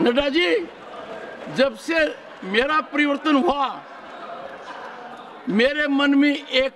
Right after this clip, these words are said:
टीस सदा रही कि मैंने प्रथम वर्ष क्यों नहीं किया, द्वितीय वर्ष क्यों नहीं किया,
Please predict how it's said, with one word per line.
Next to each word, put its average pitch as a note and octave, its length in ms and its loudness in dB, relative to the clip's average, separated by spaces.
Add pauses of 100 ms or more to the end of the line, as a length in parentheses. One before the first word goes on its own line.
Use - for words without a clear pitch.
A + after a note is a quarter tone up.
(240)
टीस D4+ 300 4
सदा A#3+ 260 2
रही F3+ 400 -6 (1120)
कि C4 120 6
मैंने C4+ 680 4 (840)
प्रथम C#4 360 0
वर्ष C#4 220 0
क्यों C4+ 220 4
नहीं B3+ 180 6
किया, G#3+ 520 0 (400)
द्वितीय D4 320 2
वर्ष C#4 260 2
क्यों C4+ 200 2
नहीं B3+ 180 4
किया, A3+ 340 0